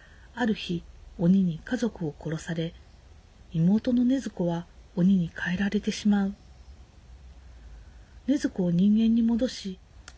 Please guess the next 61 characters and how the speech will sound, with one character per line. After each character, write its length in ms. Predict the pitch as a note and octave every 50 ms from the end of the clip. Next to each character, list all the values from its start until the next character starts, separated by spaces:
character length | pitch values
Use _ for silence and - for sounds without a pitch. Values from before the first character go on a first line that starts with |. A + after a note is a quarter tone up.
| - - -
ま 120 | - G3+ G3
た 240 | - G#3+ G#3+ G#3+ - - - - - - -
家 100 | - C4+
族 240 | - B3 - G#3
の 80 | F3+ E3+
敵 420 | - - F3 - G#3+ - - C4
討 100 | C4 G#3
ち 140 | - - -
を 60 | E3+
す 160 | E3 - - D#3+
る 100 | D#3 D3+
た 140 | - D#3+
め、 220 | D#3+ D#3+ D#3 E3 - - - - - - - - - - - - - - -
炭 200 | - G#3 G3 F#3
治 140 | F3 - E3+
郎 200 | F3 E3 E3 E3
は 200 | D#3+ E3 E3+ F3+ - - - - -
鬼 240 | - F3+ E3+ G3 A3+
狩 220 | A#3+ B3+ B3+ B3+
り 0 |
の 100 | B3 B3
道 240 | A#3+ A#3+ A3+ - A#3
に 120 | A#3+ A#3 A3+
進 280 | - - - - A3
む 80 | G#3 G#3
こ 140 | - - G#3
と 180 | - A3+ G3+
を 60 | F3
決 160 | E3+ - - D3+
め 100 | C#3+ C#3
る。 160 | D3 D3+ - - - - - - - - - - - - - - - - - - - - - - - - - - - - - - - - - - - - -
鬼 80 | - -
殺 280 | - B3 A3+ - -
隊 200 | - C4+ C4 B3+
に 80 | B3+ B3
入 180 | - - C#4+ A#3+
っ 60 | -
た 160 | - - F3+
炭 200 | - A3+ A3 G3+
治 140 | F#3+ G3 F#3
郎 220 | F3 E3+ E3 E3
は、 220 | E3 D#3+ E3+ E3+ - - - - - - - - - - - - - -
鬼 100 | - F3+
舞 120 | F#3 A3+
辻 260 | - D4+ C4 - -
無 100 | G#3 A3+
惨 220 | A3 - G#3 F#3+ F3+
と 240 | - - E3 D3+ D#3 - -
敵 220 | - - - -
対 200 | - G3+ G#3 G#3
す 160 | - - A#3+
る 140 | G#3+ A3+ G#3+
鬼、 320 | G#3 G#3 G3+ G#3 G#3 G#3 - - - - -
玉 240 | - F3 F3 G3 G#3
代 100 | G#3 G#3
と 140 | - A3
与 100 | G3+ F3+
四 180 | E3+ - - G#3
郎 160 | G#3 G3+ G#3
か 160 | G3+ - G3
ら、 180 | G3 G3 G3+ -